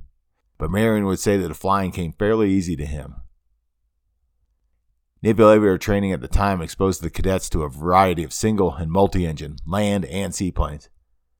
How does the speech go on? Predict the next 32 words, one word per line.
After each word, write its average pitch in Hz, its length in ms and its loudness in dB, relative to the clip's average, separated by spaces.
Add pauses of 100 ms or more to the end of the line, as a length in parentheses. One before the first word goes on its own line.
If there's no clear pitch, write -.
(960)
Graduates 113 460 2
of 87 60 -4
the 90 80 -6
program 95 400 4
were 82 80 -2
supposed 107 240 2
to - 40 -20
be 104 80 0
able 92 120 4
to 85 120 -2
fly 92 440 2 (320)
and 143 100 -8
be 92 140 2
able 98 200 4
to 92 100 2
be 85 160 0
assigned 98 420 0
to 85 300 -2 (140)
any 104 240 -2
number 95 320 -2
of 76 140 -8
naval 82 320 -4
aircraft, 78 480 -6 (540)
from 92 140 -4
multi-engine 101 560 4
patrol 98 360 2
aircraft 95 560 -2 (320)
to - 80 -8
dive 98 320 4
bombers 76 380 -4
or 76 60 -10
fighters. 82 540 -2